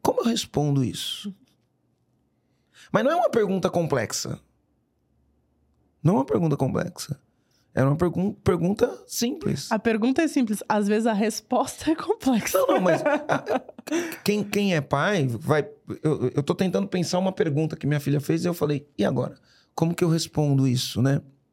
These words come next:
Speaker 1: É, por exemplo, imagina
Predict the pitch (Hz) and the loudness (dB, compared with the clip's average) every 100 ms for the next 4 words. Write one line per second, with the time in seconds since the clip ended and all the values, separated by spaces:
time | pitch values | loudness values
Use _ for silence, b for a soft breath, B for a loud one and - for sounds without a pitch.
0 | _ _ _ _ - - 127 147 156 143 | _ _ _ _ -10 0 2 4 2 2
1 | 131 - 151 b b b - 170 165 123 | 2 0 -4 b b b 0 2 2 0
2 | 147 156 151 180 175 135 | 0 2 2 2 2 0